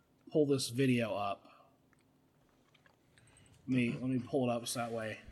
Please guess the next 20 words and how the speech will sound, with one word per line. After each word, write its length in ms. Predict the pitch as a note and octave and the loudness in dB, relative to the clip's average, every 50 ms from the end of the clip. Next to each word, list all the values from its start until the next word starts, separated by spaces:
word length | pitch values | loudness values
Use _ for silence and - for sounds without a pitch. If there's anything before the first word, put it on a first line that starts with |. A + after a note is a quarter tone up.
| - - - - _ _ _ _ _ _ _ _ _ _ - - - _ _ - - _ - | -20 -20 -20 -20 _ _ _ _ _ _ _ _ _ _ -20 -20 -20 _ _ -20 -20 _ -16
you 220 | C#4+ C#3 B2 A#2 | -8 -4 -4 -2
guys 260 | A#2+ A#2 A2+ A#2 - | 0 0 0 0 -2
can 100 | - A#2 | -4 -6
check 200 | - - C3 A2+ | -6 -4 -4 -4
it 60 | - A2 | -4 -4
out 180 | G#2 G#2 G#2 | -4 -4 -4
as 180 | G#2 G#2 G#2 A2+ | -6 -8 -8 -10
well, 360 | G#2+ G2+ G#2+ G#2 G2 G2 G2 | -8 -8 -6 -6 -6 -6 -8
because, 500 | G2 G#2 - - A#2 G#2+ G#2 G2+ - - - _ _ | -10 -12 -10 -8 -8 -8 -6 -8 -10 -12 -14 _ _
yeah, 260 | C#3+ C3+ A2+ G#2+ A2 | -2 0 0 0 0
this 180 | A#2 A#2 - C#3 | -2 -2 -2 -2
is, 320 | C3 B2 B2 - - - - | -2 -2 -2 -4 -6 -6 -4
this 180 | D#3+ - - | -4 -2 2
is 60 | G#3 A3+ | 4 6
a 40 | C#4+ | 8
weird 200 | B3+ C4 C#4+ B3+ | 8 8 8 8
one. 240 | A3 F3+ F3 E3 D3+ - - - - - _ _ _ _ _ _ _ _ _ _ _ _ _ _ _ _ _ _ _ _ _ _ _ _ _ _ _ _ _ _ _ _ _ _ _ _ _ _ _ _ _ _ _ _ _ _ _ _ _ _ - - - _ _ _ _ _ _ _ _ _ _ _ _ | 8 6 6 4 0 -4 -14 -20 -20 -20 _ _ _ _ _ _ _ _ _ _ _ _ _ _ _ _ _ _ _ _ _ _ _ _ _ _ _ _ _ _ _ _ _ _ _ _ _ _ _ _ _ _ _ _ _ _ _ _ _ _ -20 -20 -20 _ _ _ _ _ _ _ _ _ _ _ _
There 100 | - G#2 G2+ | -6 -6 -4
we 40 | G2+ | -4
go. 120 | G#2 G2 | -4 -6